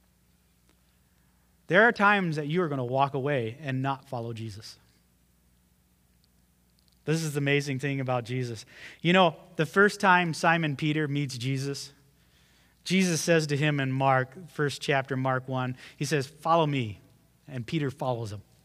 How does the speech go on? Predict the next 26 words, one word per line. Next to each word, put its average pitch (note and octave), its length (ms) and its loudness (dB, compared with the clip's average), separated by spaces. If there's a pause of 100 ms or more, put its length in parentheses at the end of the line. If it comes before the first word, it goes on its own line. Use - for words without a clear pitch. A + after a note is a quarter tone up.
(1160)
And D#3 100 4
at F#3+ 140 6
the G#3 120 6
end A3 100 8
of G3+ 60 4
the F#3+ 100 6
Gospel G3 500 6
of C#3+ 100 2
John, C3+ 460 4 (800)
where C#3 100 -4
Jesus E3 360 -2
says D3+ 240 0
here, D3 160 2
"I C#3+ 140 4
am D3+ 160 0
the C3+ 60 0
light C#3 240 2
of C3 60 -2
the C3 80 -2
world," B2+ 340 -2
at - 460 -20
the C3 80 -8
very G3+ 320 6
end G3 100 4
of F3+ 100 0
this, E3+ 340 -2